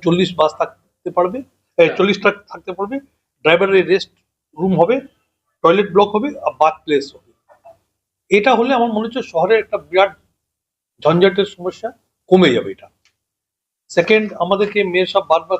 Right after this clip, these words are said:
Speaker 1: তদারকি করছেন সাউডাঙ্গি ক্রিমিনেশন গ্রাউন্ড থেকে, যে ওই জন্য। আহ, আজকে আমরা ওটা নিয়ে আমাদের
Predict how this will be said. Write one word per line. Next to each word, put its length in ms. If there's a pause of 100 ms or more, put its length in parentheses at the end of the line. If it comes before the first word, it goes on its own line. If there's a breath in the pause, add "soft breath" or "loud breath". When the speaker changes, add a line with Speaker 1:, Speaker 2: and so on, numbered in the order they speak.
Speaker 1:
তদারকি 380
করছেন 440 (340)
সাউডাঙ্গি 680
ক্রিমিনেশন 580
গ্রাউন্ড 280
থেকে, 180 (400)
যে 500
ওই 240
জন্য। 140 (800)
আহ, 300 (720)
আজকে 600
আমরা 280 (520)
ওটা 200
নিয়ে 180
আমাদের 280